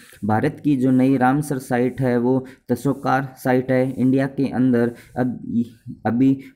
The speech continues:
फ़ोर्टी टू रामसर साइट्स हो चुकी है और ये जो साइट है पर्टिकुलर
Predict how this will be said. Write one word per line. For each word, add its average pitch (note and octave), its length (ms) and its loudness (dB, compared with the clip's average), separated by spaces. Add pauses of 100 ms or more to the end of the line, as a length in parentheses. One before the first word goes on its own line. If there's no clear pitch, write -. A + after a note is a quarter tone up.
फ़ोर्टी C#3 280 0
टू E3+ 500 0
रामसर B2 400 0
साइट्स A#2+ 500 -4
हो C3+ 100 0
चुकी C3+ 360 0
है C3 200 0 (240)
और A#2+ 100 0
ये D3 220 4
जो D3+ 300 2
साइट C3 380 0
है C3 80 0
पर्टिकुलर B2 600 0